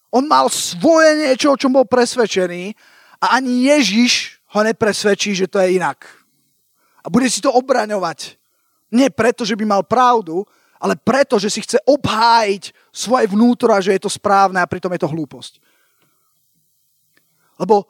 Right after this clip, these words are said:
to je postoj, neznajúc spravodlivosti Božej a hľadajúc postaviť svoju vlastnú spravodlivosť, nepodriadili sa spravodlivosti Božej. Je tu spravodlivosť Božia versus moje vnútro.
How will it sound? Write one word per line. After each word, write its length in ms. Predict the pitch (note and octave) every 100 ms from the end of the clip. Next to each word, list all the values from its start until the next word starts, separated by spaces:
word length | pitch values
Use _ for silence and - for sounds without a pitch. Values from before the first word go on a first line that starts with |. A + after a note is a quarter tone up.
| _ -
to 80 | A3
je 80 |
postoj, 340 | - D4 - G#3 -
neznajúc 640 | F#3+ A#3+ F4 D4 C#4+ C4+ -
spravodlivosti 480 | A#3 C4 B3+ - B3+
Božej 320 | D4+ A#3 B3+
a 240 | G3+ F#3 G#3
hľadajúc 720 | B3 D#4 D4+ D#4 D4 A#3 - _
postaviť 540 | D#4 C#4+ - C4 C#4
svoju 320 | - B3+ D4+ A3+
vlastnú 320 | A#3+ - C#4
spravodlivosť, 880 | - G#3 A3+ C4+ B3 A3+ A3 - _ - _ F#3+
nepodriadili 880 | A3 D#4 C#4+ C#4+ A3 G#3+ G#3+ G#3+ A3
sa 140 | G3+
spravodlivosti 760 | - G3+ G#3+ G#3+ G3 - F#3+
Božej. 480 | F3+ F#3+ B2 F#2 - _ _ _ -
Je 80 | A#3+
tu 160 | - G3+
spravodlivosť 760 | - B3 C#4+ E4 D#4+ D4+ A3 F#3+
Božia 480 | D#4 G3+ G#3+ G#3+ - -
versus 720 | E3 D4 D#4+ C#4+ G#3+ B3+ - - _ -
moje 320 | G3+ A3+ A3
vnútro. 640 | G#3+ C4 B3 - - A#2+